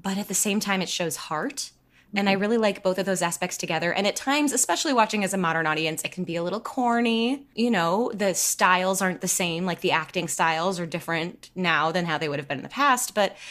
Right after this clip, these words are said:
Speaker 1: I still think you get so much heart from this film and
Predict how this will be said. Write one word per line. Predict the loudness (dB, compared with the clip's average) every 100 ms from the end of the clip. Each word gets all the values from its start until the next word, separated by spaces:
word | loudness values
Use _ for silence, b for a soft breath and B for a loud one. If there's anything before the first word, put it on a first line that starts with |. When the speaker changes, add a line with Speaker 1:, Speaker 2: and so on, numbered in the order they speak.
| B -2
Speaker 1:
I |
still | 0 0 0
think | 0
you | 0
get | 0
so | -2 -2
much | -4
heart | -6 -4 -4 -4
from | -8 -4 -2
this | -2 -4
film | -2 -2 -4 -4
and | -4 -4